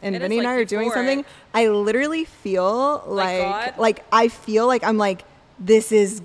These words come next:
Speaker 1: God." Like, it's the
Speaker 2: Yeah.
Speaker 1: craziest thing. Like, no lie, I'm like, "It is religious." Every time I'm going down, he's like, "You're literally like an angel." And I was like,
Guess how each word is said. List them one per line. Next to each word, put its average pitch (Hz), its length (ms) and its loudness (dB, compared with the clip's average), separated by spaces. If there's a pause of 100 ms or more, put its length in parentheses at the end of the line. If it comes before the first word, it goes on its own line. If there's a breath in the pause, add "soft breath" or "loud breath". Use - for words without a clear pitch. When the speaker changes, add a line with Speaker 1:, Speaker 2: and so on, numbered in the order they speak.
Speaker 1:
God." 202 680 4
Like, 190 260 0
it's 208 160 0
the 220 140 -2
Speaker 2:
Yeah. 240 80 -4
Speaker 1:
craziest 233 340 -2
thing. 208 120 -2
Like, 220 120 0
no 208 220 0
lie, 220 160 4
I'm 208 160 0
like, 202 160 -4
"It 247 80 -4
is 190 160 -4
religious." 185 360 -4
Every 196 260 -4
time 240 140 -4
I'm 220 80 -6
going 208 160 -8
down, 190 220 -6
he's 196 140 -8
like, 175 160 -8
"You're 180 80 -4
literally 180 480 -6
like 170 260 -6
an 170 100 -6
angel." 165 460 -10
And 175 80 -10
I - 20 -6
was 185 120 -10
like, 190 100 -10